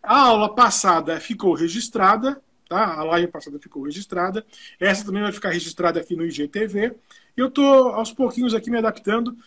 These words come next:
pra tentar fazer dessas lives aqui uma rotina, tá? Então, então, o café, de fato, a gente sabe que ele estimula um pouco. A cafeína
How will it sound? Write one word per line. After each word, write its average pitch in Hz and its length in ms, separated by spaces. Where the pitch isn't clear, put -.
pra 220 120
tentar 208 500
fazer 208 300
dessas 185 540
lives 175 420
aqui 190 360
uma 226 140
rotina, 190 500
tá? 220 280
Então, 208 440
então, 208 340
o 214 80
café, 233 380
de 277 80
fato, 240 380
a - 20
gente 254 160
sabe 220 260
que - 80
ele 233 120
estimula 214 440
um 208 40
pouco. 151 300
A - 20
cafeína 170 500